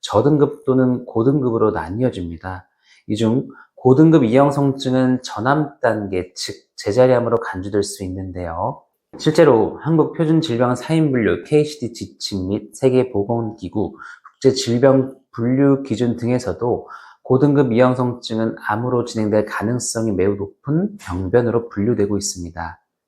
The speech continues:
제자리 암종은 약관상 소외감 진단비를 보상받을 수 있으며 이 경우 일반적으로 암 진단비의 이십 프로 정도 수준의 보험금을 수령할 수 있는데요. 하지만 문제는 여기서 끝나지 않습니다.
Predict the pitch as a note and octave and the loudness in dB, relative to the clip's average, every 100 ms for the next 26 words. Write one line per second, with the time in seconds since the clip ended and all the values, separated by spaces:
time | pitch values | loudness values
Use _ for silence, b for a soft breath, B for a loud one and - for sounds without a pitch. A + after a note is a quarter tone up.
0 | _ _ _ _ _ _ - C3 D3+ D3 | _ _ _ _ _ _ 2 6 6 6
1 | C#3+ C#3+ C#3+ A2 F#2+ A#2+ A#2 A#2 A#2 A#2 | 4 2 4 2 0 0 0 -2 -2 -4
2 | A2+ - D3+ D3 C3+ - A2 A#2 C#3 C3+ | -6 0 2 4 2 -2 -2 2 4 4
3 | B2+ B2+ G#2 F#2+ G#2+ G#2 G2+ - F2+ - | 4 0 -2 -12 -8 -6 -6 -10 -12 -10
4 | G#2+ F2+ E2+ - _ _ - A2+ B2+ C3 | -10 -8 -8 -10 _ _ -4 4 4 4
5 | F2+ - b b _ G#2+ B2+ D#3+ D3+ D3 | 0 -4 b b _ 0 4 4 6 6
6 | D3 G#2 F2+ F#2 B2 A2+ G#2+ G#2 G2+ G2 | 6 4 0 -6 -8 -6 -8 -6 -6 -8
7 | G2 _ A2+ G#2 G2+ G2+ - - A2+ G#2+ | -14 _ -12 -6 -6 -6 -10 -12 -4 -4
8 | G#2 - G2+ G2 F#2+ F#2 - A#2+ G#2 - | -2 -2 -2 0 -4 -6 -6 -2 -2 -4
9 | F#2 F2+ F#2+ F2+ E2+ F2 A#2+ - _ _ | -8 -8 -8 -8 -10 -4 -4 -6 _ _
10 | _ _ _ C3 D3 D3+ C#3 A#2+ B2+ C#3+ | _ _ _ 2 4 6 6 4 6 6
11 | C#3+ G#2+ F#2+ G2 - C#3 C3 B2+ F#2 F2 | 6 6 4 2 -2 0 0 0 -4 -4
12 | F#2+ F2 F2+ F2+ | -8 -12 -10 -12